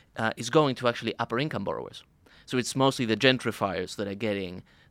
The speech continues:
the C R A eligible loans, and that's good for them. And it may be good for the institution that makes the loan, but it's certainly not the spirit of the C R A. It meets the letter of the law because the regulations are such that if you lend in a low-income area, regardless of borrower, you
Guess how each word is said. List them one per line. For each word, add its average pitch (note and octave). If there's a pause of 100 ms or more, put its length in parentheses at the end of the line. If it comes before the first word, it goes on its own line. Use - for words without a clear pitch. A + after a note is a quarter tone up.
the A2+
C A2+
R G#2
A G2+
eligible G#2
loans, G3+
and B2+
that's F#3+
good G#3
for F3+
them. C#3 (680)
And B2
it A2+
may B2
be A#2+
good B2+
for B2+
the A2+
institution A#2+
that F#2+
makes C3+
the -
loan, E2+ (200)
but A2
it's A2
certainly C3
not A2+
the A2
spirit G#2
of F#2
the F#2
C -
R G2+
A. G2+
It G#2
meets C#3+
the A2
letter A#2+
of F#2+
the F2+
law F2+ (240)
because A2+
the A2
regulations G#2+
are F2
such - (220)
that G#2+
if A2+
you A2+
lend A#2
in G#2+
a G2
low-income G#2
area, C3+
regardless A#2
of G#2+
borrower, G#2
you A#2